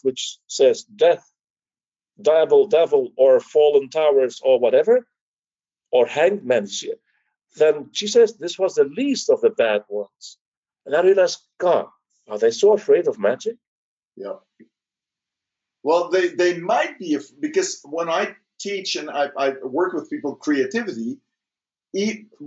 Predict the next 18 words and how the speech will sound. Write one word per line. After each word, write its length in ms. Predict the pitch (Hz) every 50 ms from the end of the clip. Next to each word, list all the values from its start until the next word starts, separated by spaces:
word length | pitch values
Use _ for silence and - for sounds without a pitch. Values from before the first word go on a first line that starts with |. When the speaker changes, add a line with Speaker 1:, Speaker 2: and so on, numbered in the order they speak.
| 143 _ _
Speaker 2:
when 240 | 147 156 170 175
you 80 | 175 175
invite 520 | 151 147 127 107 - 175 - 139 113 107
them, 380 | - 147 123 110 107 107 113 -
just 220 | - - 160 160 -
like 220 | 143 143 139 -
you 220 | 131 135 127 127 123 _
started 460 | - - - - 160 185 202 170 131
the 40 | 104 _
conversation 680 | - 123 113 - 107 101 113 101 92 - - 98 80
with, 220 | 87 95 92 - _
like, 240 | 110 110 107 - _ _ _
anything 500 | 202 208 214 220 202 - - 160 135 120
would 180 | 117 117 -
be 140 | 107 95 95 _
possible, 560 | - 104 104 110 - - 131 127 165 185 - -
just 240 | - 185 202 196 -
to 100 | - -